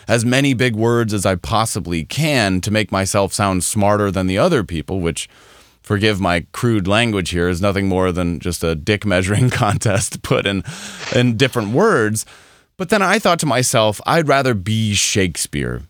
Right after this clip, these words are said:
I'd rather be the person who creates the play for the masses, for use, to get a laugh, to get people to cry."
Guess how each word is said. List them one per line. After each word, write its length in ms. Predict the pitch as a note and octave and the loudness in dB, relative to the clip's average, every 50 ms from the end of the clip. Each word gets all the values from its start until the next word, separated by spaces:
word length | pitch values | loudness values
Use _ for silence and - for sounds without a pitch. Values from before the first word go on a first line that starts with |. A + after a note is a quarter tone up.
| _ _ | _ _
I'd 140 | - C3 D3+ | -4 0 2
rather 220 | F#3 G3 G3+ G3+ | 2 2 2 2
be 80 | F3+ F#3 | 0 0
the 80 | D#3+ C#3+ | -2 -2
person 400 | - D#3 D#3+ D3+ - - B2+ B2+ | 0 0 0 0 0 0 0 2
who 160 | C3 B2+ A2+ | 2 0 0
creates 800 | - - - A2+ A2 A2 A2+ A#2 C3 D#3 D3+ - - - - - - | -2 -4 -2 0 2 2 2 2 2 2 0 0 -2 -6 -6 -6 -8
the 220 | G2+ F#2 G#2+ F#2+ | -4 -2 -2 -2
play 640 | - - - G#2+ A2 B2+ C3 F#2 D2+ C2+ D2 F2+ A2+ | -2 -6 -4 0 0 2 2 2 0 0 -2 -4 -4
for 400 | - - - G#2+ A#2 D3 D#3+ D3 | -4 -2 0 2 2 2 2 2
the 100 | A#2 G#2+ | 0 0
masses, 760 | F#2 E2+ D#2+ D2+ D2 D#2 - - D#2+ E2+ F2+ G2 G#2 G#2 - | 0 0 0 0 -2 -2 -4 -4 -4 -2 -2 -2 -4 -6 -6
for 480 | - - - A2+ A#2+ C3 C3 B2+ B2 A#2+ | -8 -4 -2 0 2 2 2 2 2 0
use, 500 | A2 F#2+ E2 F2+ F#2+ A2+ A#2 - - - | 0 0 0 0 0 0 0 -2 -4 -8
to 220 | - - G#2 F2+ | -8 -6 -6 -6
get 260 | D#2+ - G2+ A2+ A#2+ | -2 0 2 2 2
a 60 | A#2+ | 2
laugh, 420 | G2+ F2 D#2 D2 D#2 E2+ G2+ G#2+ - | 0 0 0 0 0 0 -2 -2 -4
to 100 | - G#2 | -8 -4
get 220 | E2+ G#2+ A2 G#2+ | -2 -2 -2 -2
people 240 | - B2 A2+ - F#2+ | -4 -6 -4 -4 -6
to 140 | - - F2 | -6 -8 -10
cry." 460 | - - C3 D3+ D#3+ C3 G#2 F#2+ | -6 -4 -2 0 2 2 2 0